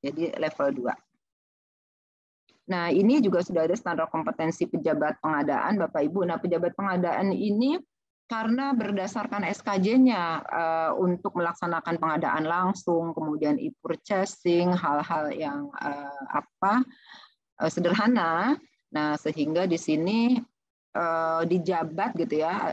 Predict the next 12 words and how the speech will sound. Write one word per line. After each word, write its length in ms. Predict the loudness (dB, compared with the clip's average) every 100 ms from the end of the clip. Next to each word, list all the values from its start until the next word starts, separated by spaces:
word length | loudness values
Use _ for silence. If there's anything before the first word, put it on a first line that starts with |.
| -4
oleh, 400 | -2 -2 -2 -2 -6 -10 -20 _ _ -4
eh, 420 | -2 0 0 -2 -6 _ _
kalau 400 | -2 0 2 0 0
oleh 240 | 0 0
J 320 | 0 0 0 -2
F 80 |
itu 160 | -2 -2
adalah 320 | 0 0 0
J 240 | 0 -2 -2
F 240 | -4 -4
jenjang 400 | -4 -2 -2 -4
pertama. 480 | -6 -6 -4 -2